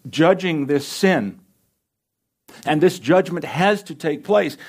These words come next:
because he's a holy God. He cannot ignore sin. If, if God winks at sin and doesn't judge it, then the whole thing falls apart.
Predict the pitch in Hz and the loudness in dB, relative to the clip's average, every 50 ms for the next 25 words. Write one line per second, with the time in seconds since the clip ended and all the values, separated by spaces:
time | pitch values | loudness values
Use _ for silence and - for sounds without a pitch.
0 | - - - - 147 - 165 151 151 - 180 165 156 170 131 120 123 151 170 196 | -20 -12 -6 -6 -2 0 0 0 0 -2 -4 -2 -2 -2 -2 2 2 2 4 4
1 | 196 180 139 165 180 208 185 151 151 165 160 - - - 175 196 208 196 180 180 | 2 2 2 2 2 2 0 -2 -4 -8 -10 -12 -10 -6 -4 -2 0 0 -2 -2
2 | - 151 143 147 143 147 147 147 139 - - - 175 185 170 147 - - - - | -4 -8 -8 -4 -2 0 0 0 -2 -2 -2 -2 0 0 2 0 -2 -4 -8 -16
3 | - - 170 170 170 - - 165 165 170 135 175 180 190 214 233 214 170 185 120 | -6 0 0 0 0 0 -2 -2 -2 0 0 0 2 4 2 2 0 -2 -6 -4
4 | 135 180 214 220 208 - - - 170 165 165 - - - 208 202 180 170 156 147 | -2 -2 -2 -2 -4 -8 -6 -4 -4 -4 -4 -6 -6 -2 0 0 0 0 -2 -4
5 | - - - - - 147 143 147 175 185 180 196 160 123 117 165 185 190 190 190 | -8 -14 -12 -6 -4 -4 0 2 2 2 2 -2 -8 -6 -2 2 2 2 2 0
6 | 165 151 - - - - - 175 175 160 135 123 151 202 233 202 - - 226 240 | -2 -6 -6 -6 -14 -8 -6 -2 0 0 0 2 2 2 2 2 0 0 0 0
7 | 214 175 143 - 175 156 147 139 - 175 - - 196 165 123 92 - - - | 0 -2 -2 0 0 2 0 0 -4 -8 -2 0 2 2 2 0 -2 -8 -20